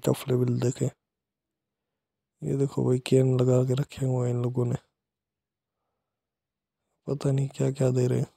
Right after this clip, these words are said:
अब भी भाई इस गाड़ी को देते हैं इसके नीचे भाई, कुचल जाले ये, कुछ नहीं कर रहा भाई,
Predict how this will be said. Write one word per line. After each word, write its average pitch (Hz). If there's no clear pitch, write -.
अब 135
भी 135
भाई 127
इस 139
गाड़ी 127
को 127
देते 135
हैं 131
इसके -
नीचे 127
भाई, 127
कुचल 131
जाले 117
ये, 117
कुछ 147
नहीं 151
कर 135
रहा 127
भाई, 123